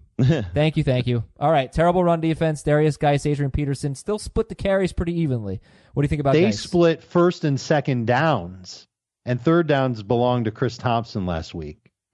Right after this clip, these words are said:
Speaker 3: which is so frustrating because Geis is clearly the better, the best talent they have.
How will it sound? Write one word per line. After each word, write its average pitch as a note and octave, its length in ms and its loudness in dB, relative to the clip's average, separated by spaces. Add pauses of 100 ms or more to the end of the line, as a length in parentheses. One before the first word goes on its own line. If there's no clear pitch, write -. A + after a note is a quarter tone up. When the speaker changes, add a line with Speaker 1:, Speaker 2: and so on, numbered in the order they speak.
(320)
Speaker 3:
which A2 420 -2 (120)
is C#3 120 2
so G#3+ 240 2
frustrating C#3+ 540 0
because A#2 300 -2
Geis F#3 380 0
is A#2+ 100 -10
clearly A#2+ 480 0
the F#2 100 -2
better, G2 400 -2
the A2 80 -4
best G#2 320 -2
talent G2 300 -2
they F2+ 140 -4
have. A2 360 0